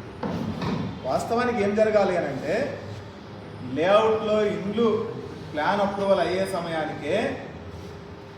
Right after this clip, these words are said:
వాళ్ళు అక్కడ అవన్నీ కన్‌స్ట్రక్ట్ చేస్తున్నారా లేదా అన్న విషయాన్ని నగరపాలక సంస్థ అధికారులు పరిశీలించి ఉండాలి. అది చేయలే. అసలు మొత్తం ఐకాన్ విల్లాస్ గురించి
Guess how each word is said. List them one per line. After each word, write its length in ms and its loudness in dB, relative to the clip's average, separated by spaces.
వాళ్ళు 280 4
అక్కడ 200 4
అవన్నీ 360 2
కన్‌స్ట్రక్ట్ 520 -4
చేస్తున్నారా 520 0
లేదా 320 0
అన్న 160 0
విషయాన్ని 720 -2
నగరపాలక 640 0
సంస్థ 260 -4
అధికారులు 420 0
పరిశీలించి 640 0
ఉండాలి. 220 -4
అది 240 -8
చేయలే. 220 -4
అసలు 160 0
మొత్తం 380 0
ఐకాన్ 360 2
విల్లాస్ 340 4
గురించి 680 0